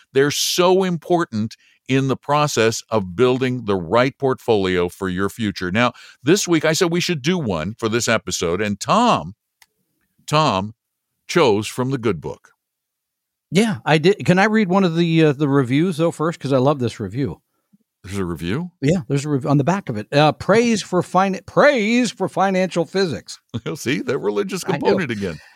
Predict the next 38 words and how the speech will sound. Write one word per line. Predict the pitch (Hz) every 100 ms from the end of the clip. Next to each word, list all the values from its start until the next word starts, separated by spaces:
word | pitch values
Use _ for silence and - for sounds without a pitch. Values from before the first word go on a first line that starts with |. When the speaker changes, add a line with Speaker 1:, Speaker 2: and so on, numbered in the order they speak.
| _ -
Speaker 2:
Uh, | 165 139
it |
says | 180 175
humor | - 226 262 262 262
Speaker 1:
Say | 196
hallelujah. | 165 202 165 127 226
Does | 147 143
it | 156 -
say, | 202
"Say | 196 - 160
hallelujah"? | 143 147 151 90 127 185 208 254 -
Speaker 2:
<laughs> | - - - 988 960 - -
Humor | 254 269 - 233
typically | - - 214 202 196 180
missing | 180 175 160
from | 143 127
financial | 147 147 160 156
books. | 139 147 - - - -
Financial | 170 190 240 - 214
physics | 165 180 170 170 -
fills | - 151 156 151 123 -
that | 117 131 135 -
void, | 120 135 123
which | 117 135 131
makes | 131 - 135
the | 107 117
valuable | 107 160 226 208
insights | 202 185 175 160 -
in | 147
this | 127
book | 135 127 - _ _ -
relatable | 104 104 143 226 220 220 208 -
and | 135 - -
actionable. | 165 - 139 104 85 -
Kudos | - 277 220 151 127 -
to | 131
Don | 131 160 180
McDonald. | 147 165 151 135